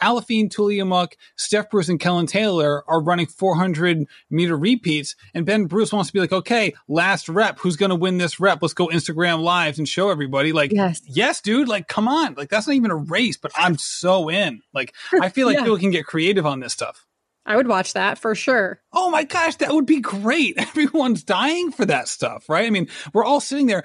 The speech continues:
Speaker 1: We've all asked that question of one or more of those athletes, like, "What's it like training with these unbelievable
Speaker 2: Yeah.
Speaker 1: runners?" Like, we've all asked those canned questions and got in response the canned answer that they've given a million times. Shoot, don't, don't tell me. Show me what it's like.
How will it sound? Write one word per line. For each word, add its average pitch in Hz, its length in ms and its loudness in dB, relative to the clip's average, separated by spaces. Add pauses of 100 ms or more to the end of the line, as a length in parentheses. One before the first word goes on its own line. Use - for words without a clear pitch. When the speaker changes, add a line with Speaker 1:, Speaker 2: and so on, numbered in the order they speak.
(120)
Speaker 1:
We've 208 140 0
all 233 260 2
asked 208 240 -2
that 185 220 -2
question 180 440 0
of 139 200 0
one 170 240 2
or 190 200 0
more 202 300 0
of 214 80 -2
those 170 220 0
athletes, 180 360 0
like, 131 140 -4
"What's 151 240 0
it 185 80 -2
like 190 220 0
training 202 320 0
with 185 140 0
these 190 180 0
unbelievable 190 640 0
Speaker 2:
Yeah. 262 60 6
Speaker 1:
runners?" - 300 0
Like, 147 220 0 (220)
we've 170 100 0
all 202 180 4
asked 196 260 0
those 175 160 -2
canned 175 340 -2
questions 147 440 -2
and 151 80 2
got 160 300 2
in 180 100 0
response 175 460 0
the 151 140 -4
canned 160 320 -2
answer 190 280 0
that 143 120 2
they've 139 160 -2
given 156 200 0
a 147 60 2
million 160 320 0
times. 180 380 -2 (760)
Shoot, 254 280 0
don't, 214 260 -2 (160)
don't 220 220 2
tell 254 300 0
me. 170 160 -2
Show 269 500 -2
me 262 200 2
what 156 200 -2
it's 117 200 -12
like. - 320 -12